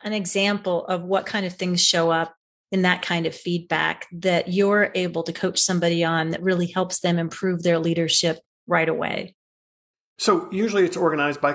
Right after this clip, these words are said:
Speaker 2: competencies. And so within the competencies, there are gonna be dimensions that you're good at. And so let's say one of the dimensions that you might get, Doctor Jill, we're just gonna say you're my client here,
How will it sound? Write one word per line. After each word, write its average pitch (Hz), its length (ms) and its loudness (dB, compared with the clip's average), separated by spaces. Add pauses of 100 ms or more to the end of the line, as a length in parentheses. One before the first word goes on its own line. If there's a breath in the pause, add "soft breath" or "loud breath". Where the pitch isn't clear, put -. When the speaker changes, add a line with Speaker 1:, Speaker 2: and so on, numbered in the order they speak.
(140)
Speaker 2:
competencies. 113 960 -2
And 120 500 0
so 135 220 2
within 123 320 2
the 123 80 0
competencies, 127 680 0
there 120 120 2
are 113 40 2
gonna 117 160 2
be 117 360 -2 (240)
dimensions 127 520 2
that 117 140 2
you're 120 160 2
good 117 260 2
at. 101 240 -4
And 117 220 0
so 120 220 2
let's 123 500 -2
say 117 460 0 (360)
one 139 280 0
of 135 100 0
the 127 100 2
dimensions 120 760 0
that 120 180 -4
you 202 140 4
might 131 200 0
get, 180 320 0 (200)
Doctor 127 280 0
Jill, 139 380 0
we're 123 80 -4
just 117 140 -4
gonna 123 100 -2
say 117 160 -4
you're 113 80 -4
my 113 140 -2
client 113 340 -6
here, 185 260 -4